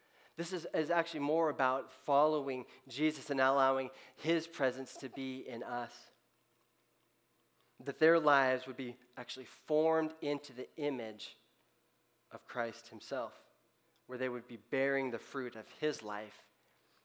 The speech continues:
in theirs. You see, all of this was, was Paul's desire for them, like we talked about at the beginning, that they would have minds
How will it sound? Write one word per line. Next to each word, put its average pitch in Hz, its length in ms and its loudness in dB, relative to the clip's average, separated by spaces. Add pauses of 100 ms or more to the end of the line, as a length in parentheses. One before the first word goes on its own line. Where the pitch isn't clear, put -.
(300)
in 107 140 -12
theirs. 98 420 -14 (1200)
You - 60 -20
see, 123 160 -6
all 135 200 4
of 120 100 -2
this 113 220 -6
was, 110 240 -18
was 117 220 -18
Paul's 120 420 -4
desire 117 320 0
for 113 160 -10
them, 110 160 -8
like 110 180 -8
we 117 60 -16
talked 113 260 -6
about 107 260 -8
at - 100 -20 (100)
the 123 60 -12
beginning, 117 300 -8
that 104 120 -14
they 131 100 -4
would 127 140 -6
have 113 220 -6
minds 120 640 -4